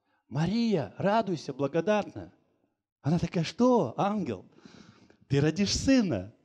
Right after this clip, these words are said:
«Да, классно, наречёшь его имя Иисус. Он спасёт людей своих от грехов их». Она такая: «Аллилуйя, здорово! Меня Бог избрал, чтобы ч-, родиться через меня на эту землю».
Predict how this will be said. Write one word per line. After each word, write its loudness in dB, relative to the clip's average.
«Да, 4
классно, 0
наречёшь -2
его 2
имя 0
Иисус. 0
Он 2
спасёт 0
людей 0
своих 0
от -2
грехов 2
их». -8
Она 2
такая: -2
«Аллилуйя, 4
здорово! 2
Меня 2
Бог 4
избрал, 0
чтобы -4
ч-, -8
родиться 0
через -2
меня -2
на 0
эту -6
землю». 0